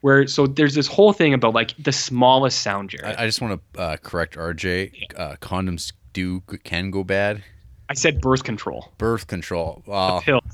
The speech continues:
Speaker 2: th-, maybe
Speaker 1: They have
Speaker 2: th-,
Speaker 1: a longer shelf
Speaker 2: th-,
Speaker 1: life.
Speaker 2: well, they do expire, so don't get your sex education from a podcast host on a
Speaker 1: Hey, hey,
Speaker 2: film
Speaker 1: hey, hey,
Speaker 2: show.
Speaker 1: hey.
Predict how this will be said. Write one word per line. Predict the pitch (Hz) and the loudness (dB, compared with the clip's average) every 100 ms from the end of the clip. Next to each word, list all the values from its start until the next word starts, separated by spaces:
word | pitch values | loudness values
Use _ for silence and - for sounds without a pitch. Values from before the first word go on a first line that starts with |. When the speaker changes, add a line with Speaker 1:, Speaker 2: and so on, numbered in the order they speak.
| - | -12
Speaker 2:
th-, | 110 | -8
maybe | 110 135 | -2 2
Speaker 1:
They | 156 | 4
have | 175 | 4
Speaker 2:
th-, | 175 | 2
Speaker 1:
a | 151 | 0
longer | 147 147 139 | -2 -4 -8
shelf | 127 123 113 | -6 -6 -6
Speaker 2:
th-, | 120 | -6
Speaker 1:
life. | 92 - | -10 -10
Speaker 2:
well, | 117 113 | -4 0
they | 110 113 | 0 0
do | 127 | -2
expire, | 104 - 107 95 82 82 80 | -4 -4 0 0 0 -4 -8
so | - 98 95 | -2 -2 0
don't | 92 113 120 104 | 0 0 0 0
get | 117 | -2
your | 104 101 | -2 -4
sex | - 104 - | -2 -2 -2
education | 101 95 - 101 - 123 | -6 -4 -2 0 0 -4
from | 95 101 95 92 | -6 -4 -2 -2
a | 87 85 | -2 -4
podcast | - - 90 87 - 87 87 | -4 -2 -2 -2 -4 -4 -6
host | 98 87 - | -8 -8 -8
on | 82 | -10
a | 82 | -2
Speaker 1:
Hey, | 196 175 | 0 2
hey, | |
Speaker 2:
film | 170 156 | 0 0
Speaker 1:
hey, | |
hey, | 147 | -2
Speaker 2:
show. | 135 139 | -2 -4
Speaker 1:
hey. | 127 123 | -4 -12